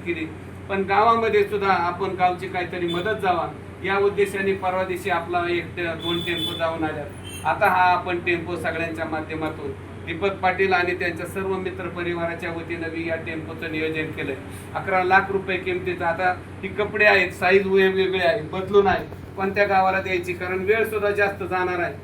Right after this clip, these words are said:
त्याच्यासाठी आता हा मार्गस्थ करणं अत्यंत गरजेचं आहे. म्हणून आपली थोडीसा आधार वाटावा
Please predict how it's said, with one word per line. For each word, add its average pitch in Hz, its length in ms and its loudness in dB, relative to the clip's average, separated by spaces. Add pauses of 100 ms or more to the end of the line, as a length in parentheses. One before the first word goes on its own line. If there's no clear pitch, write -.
(240)
त्याच्यासाठी 196 720 -2 (300)
आता 190 220 -4
हा 180 140 0
मार्गस्थ 180 500 -2
करणं 180 340 -2
अत्यंत 175 420 -4 (100)
गरजेचं 170 360 -2
आहे. 151 160 -4
म्हणून 208 240 0
आपली 190 300 0
थोडीसा 175 460 0
आधार 175 320 0
वाटावा 165 480 -2